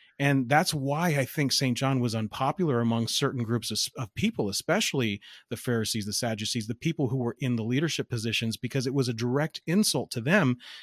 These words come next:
that they were calling people away from the temple for this remission of sins,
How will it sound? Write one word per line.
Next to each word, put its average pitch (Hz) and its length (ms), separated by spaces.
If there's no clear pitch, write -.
that 131 180
they 143 100
were 123 160
calling 220 400
people 123 400
away 120 340
from 107 200
the 101 80
temple 101 500
for 143 120
this 117 380
remission 131 380
of 107 100
sins, 110 540